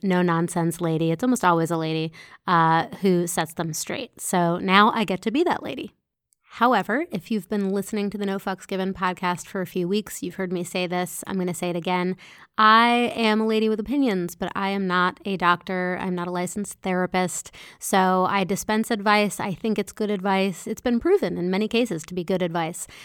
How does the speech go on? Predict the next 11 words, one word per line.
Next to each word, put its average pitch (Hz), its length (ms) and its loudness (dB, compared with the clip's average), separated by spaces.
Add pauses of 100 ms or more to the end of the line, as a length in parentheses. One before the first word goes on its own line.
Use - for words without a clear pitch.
(200)
Uh, 185 500 8
you 220 80 0
know, 180 180 2
it's 190 200 -6
funny. 220 400 2
It's 196 120 -6
entertaining. 180 760 0
I 190 180 -2
think 190 160 -4
it's 175 140 -6
practical, 175 640 0